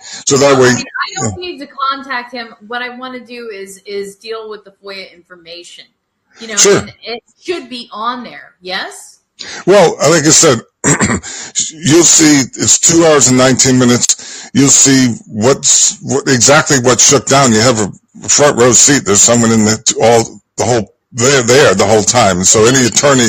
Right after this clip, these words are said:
Speaker 1: will
Speaker 2: So
Speaker 1: follow it.
Speaker 2: time, in the interest of time, William, will there be a transcript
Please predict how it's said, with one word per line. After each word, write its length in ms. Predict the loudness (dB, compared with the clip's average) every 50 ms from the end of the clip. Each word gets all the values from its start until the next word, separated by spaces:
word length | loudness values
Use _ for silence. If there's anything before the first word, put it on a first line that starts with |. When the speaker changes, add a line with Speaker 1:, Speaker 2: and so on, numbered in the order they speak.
| 0
Speaker 1:
will 120 | 0 0 0
Speaker 2:
So 80 | 2
Speaker 1:
follow 260 | 4 4 4 4 4 2
it. 80 | 0 -2 -4 -6
Speaker 2:
time, 160 | -8 -12 -18 _ _ -18 -16
in 80 | -14
the 100 | -14 -14
interest 540 | -14 -14 -16 -16 -16 -16 -16 -16 -16 -16 -18
of 100 | -18 -18
time, 380 | _ -10 -8 -8 -8 -8 -10 -12
William, 500 | -12 -12 -12 -12 -14 -16 -16 -18 -18 -18
will 220 | -16 -16 -16 -14
there 160 | -16 -16 -18
be 280 | -16 -16 -16 -16 -14 -14
a 120 | -16 -20
transcript 1300 | -20 -20 -20 -18 -16 -16 -14 -16 -16 -20 -20 -20 _ -14 -14 -14 -14 -16 _ _ -20 -20 -20 -20 _